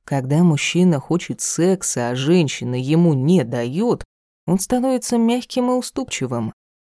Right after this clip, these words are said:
Чтобы я раньше предлагал Еве за просто так свою помощь, никогда в жизни. А тут внезапно захотелось, чтобы она справилась с работой поскорее. Так, глядишь, и в горизонтальную плоскость перейдем не к вечеру,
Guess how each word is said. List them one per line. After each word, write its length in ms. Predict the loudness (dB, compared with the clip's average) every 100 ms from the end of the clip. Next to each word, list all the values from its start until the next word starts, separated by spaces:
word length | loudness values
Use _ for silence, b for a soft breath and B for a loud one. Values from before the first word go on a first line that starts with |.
| _ _
Чтобы 480 | -14 -6 -4 -2 -2
я 540 | -2 0 2 2 2
раньше 540 | -2 0 2 0 -2 -6
предлагал 640 | -4 -2 0 2 2 2
Еве 320 | 2 0 0
за 180 | 0 -2
просто 380 | 0 -2 -2 -4
так 240 | -2 -2
свою 320 | -4 -4 -4 -4
помощь, 680 | -4 -2 0 0 -2 -4 -10 _ _ _ -2
никогда 540 | -2 0 0 0 0
в 40 |
жизни. 540 | 0 0 0 0 -2 -6 _ _ _ _ -6
А 100 | -2
тут 220 | -2 -2
внезапно 500 | -4 -2 -4 -2 -4
захотелось, 680 | -4 -6 -6 -4 -2 0 -2
чтобы 320 | -6 -6 -4
она 320 | -2 -2 -2
справилась 640 | -4 -6 -4 0 0 0
с 80 | -2
работой 400 | -6 -4 -4 -4
поскорее. 840 | -4 -6 -4 -6 -4 -4 -4 -4 -8 _ _ _ _
Так, 140 | -2 0
глядишь, 420 | 0 0 -2 -2
и 40 |
в 80 | -2
горизонтальную 880 | 0 0 0 0 2 4 4 4 2
плоскость 520 | 2 0 0 -2 -2
перейдем 480 | 2 2 4 6 8
не 100 | 6
к 60 | 2
вечеру, 480 | -2 -2 0 0